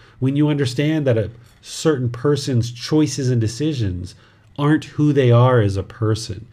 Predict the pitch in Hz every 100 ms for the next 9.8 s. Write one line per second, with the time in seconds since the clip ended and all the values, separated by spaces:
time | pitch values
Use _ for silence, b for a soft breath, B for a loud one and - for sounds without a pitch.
0 | B B 131 143 165 143 131 120 117 131
1 | 107 101 - 110 - 110 101 95 - 139
2 | 123 95 90 - B B 139 160 165 127
3 | - 151 165 165 120 104 98 113 - 117
4 | 104 98 - 113 117 160 - B B B
5 | 123 120 113 107 101 - 175 196 104 95
6 | - B B 123 139 151 - 117 143 151
7 | 143 127 135 113 110 123 143 117 110 110
8 | 104 120 117 107 117 117 - 147 170 -
9 | 120 117 101 110 98 110 101